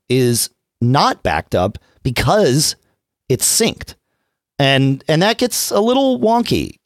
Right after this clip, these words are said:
So, I, I mean, I get the question, and I think it's, it's, it, um, we have to look at, you know, the evolutionary path of this. And that might,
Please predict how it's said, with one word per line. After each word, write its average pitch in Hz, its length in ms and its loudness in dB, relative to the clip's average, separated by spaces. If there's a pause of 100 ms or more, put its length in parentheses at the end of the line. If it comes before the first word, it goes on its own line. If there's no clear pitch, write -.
(120)
So, 170 580 0
I, 175 180 -2
I 175 60 2
mean, 196 140 2
I 180 80 0
get 220 320 -6
the - 80 -4
question, 104 720 -2 (560)
and 190 140 0
I 208 100 2
think 277 380 -4
it's, - 340 -2 (240)
it's, - 420 -2 (280)
it, 180 340 -2 (180)
um, 143 320 2
we 160 120 2
have 202 100 0
to 202 80 2
look 196 220 2
at, - 220 -4
you 170 100 2
know, 135 220 2
the 139 200 0
evolutionary 156 720 2
path 147 400 0
of 76 160 -4
this. 65 400 -4 (420)
And 127 140 2
that 131 160 0
might, 151 300 0